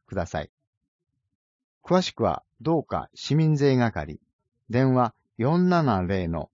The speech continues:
七七七七七、内線二三三一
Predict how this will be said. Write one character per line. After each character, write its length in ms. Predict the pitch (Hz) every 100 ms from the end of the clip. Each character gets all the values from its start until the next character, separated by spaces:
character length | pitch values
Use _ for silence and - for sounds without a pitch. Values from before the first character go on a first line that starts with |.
| -
七 320 | 101 131 139
七 380 | 143 139 92 78
七 180 | 78 90
七 180 | 95
七、 360 | 92 87 73 - _ _ _ _ -
内 200 | 117 135
線 300 | 127 120 117 _ _ -
二 220 | 127 160
三 260 | 170 139 92
三 340 | 101 98 101
一 300 | 95 - 71